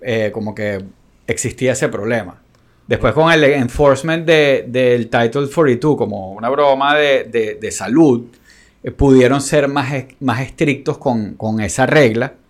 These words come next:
Después llegó Biden, eh, la aflojó y después la volvieron a apretar.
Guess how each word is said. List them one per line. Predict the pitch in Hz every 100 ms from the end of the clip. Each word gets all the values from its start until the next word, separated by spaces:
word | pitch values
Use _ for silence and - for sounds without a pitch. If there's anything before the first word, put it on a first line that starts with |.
| _ _ _ _ _ _ -
Después | 107 123
llegó | 120 123 135
Biden, | 147 151 131 127 127 143 147 _ _ _ _ _ _ -
eh, | 117 110 107 104 -
la | 113 107
aflojó | - 117 101 151 131 123
y |
después | 113 117 110
la |
volvieron | 120 113 113 127
a |
apretar. | 135 135 147 123